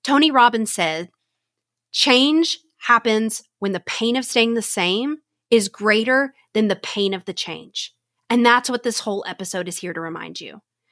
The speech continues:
Next week, we're gonna dive into an episode with a teacher who's not an influencer. She's not gonna sell you anything,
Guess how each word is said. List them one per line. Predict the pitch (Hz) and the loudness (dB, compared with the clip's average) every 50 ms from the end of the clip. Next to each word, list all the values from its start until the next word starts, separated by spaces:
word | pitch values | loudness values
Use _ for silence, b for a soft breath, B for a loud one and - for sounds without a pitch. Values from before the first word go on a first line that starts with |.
| b b b b b b | b b b b b b
Next | 247 254 262 - - | 0 0 0 0 -2
week, | 330 294 - | -2 0 0
we're | 285 262 | 0 0
gonna | 269 254 254 226 | 2 2 2 4
dive | 233 220 220 208 | 4 4 4 4
into | 220 214 202 - 220 | 0 -4 -4 -4 -6
an | 202 - | -6 -4
episode | - 202 - 208 190 - 220 202 185 | -6 -6 -6 -6 -6 -4 -4 -4 -4
with | 202 196 | -6 -6
a | 214 202 | -6 -8
teacher | - 220 214 - 214 214 | -8 -8 -8 -6 -4 -4
who's | 202 226 233 208 226 | -2 -2 -2 2 4
not | 226 240 320 | 4 4 6
an | 370 320 | 4 4
influencer. | 262 226 226 220 - 196 190 185 175 - 190 175 208 | 4 2 0 0 -4 -6 -6 -6 -6 -6 -8 -8 -8
She's | - - 214 202 | -6 -8 0 2
not | 233 233 | 2 2
gonna | 233 302 294 | 2 -2 -2
sell | - 320 285 | 2 2 2
you | 277 247 233 | 2 2 2
anything, | 233 226 220 - 202 196 202 208 | 0 0 0 0 0 -2 0 -2